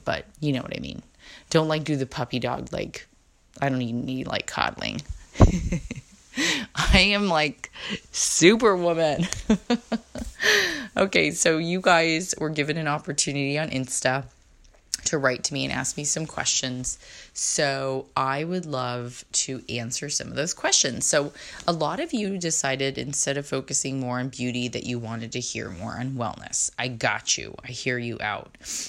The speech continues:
You guys are amazing. So some of you asked me, um, questions. So one of them was about how to stay busy and focused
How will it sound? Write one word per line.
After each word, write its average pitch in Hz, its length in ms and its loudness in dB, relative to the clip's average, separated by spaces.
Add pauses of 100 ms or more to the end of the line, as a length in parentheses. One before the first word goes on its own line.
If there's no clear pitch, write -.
(120)
You 143 100 0
guys 135 280 2
are 123 200 -2
amazing. 120 760 -4 (540)
So 165 320 4
some 170 260 0
of 165 120 -4
you 170 220 0
asked 131 380 -4
me, 131 340 -2
um, 123 400 -2
questions. 143 600 2
So 147 200 2
one 143 220 0
of 165 80 -4
them 170 260 -2
was 135 380 0
about 123 840 2 (100)
how 139 920 0 (200)
to 131 1080 0 (600)
stay 135 760 2
busy 175 840 -2
and 117 160 -6
focused 165 960 0